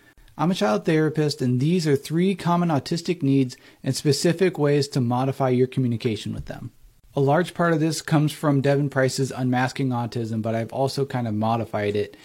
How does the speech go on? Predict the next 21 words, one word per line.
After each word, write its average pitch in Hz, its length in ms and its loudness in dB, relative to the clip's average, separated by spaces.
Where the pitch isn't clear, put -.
in 143 180 0
with 127 160 -2
my 147 200 0
experience 147 640 0
and 127 260 0
in 120 100 -2
working 117 400 -4
with 113 160 -4
other 113 240 -2
autistic 104 560 -8
creators. 101 680 -8
I've 151 60 -2
been 190 100 4
testing 196 360 4
this 165 180 0
out 147 220 0
for 139 80 0
about 120 320 -2
two 202 160 4
weeks 156 340 2
now, 113 360 -4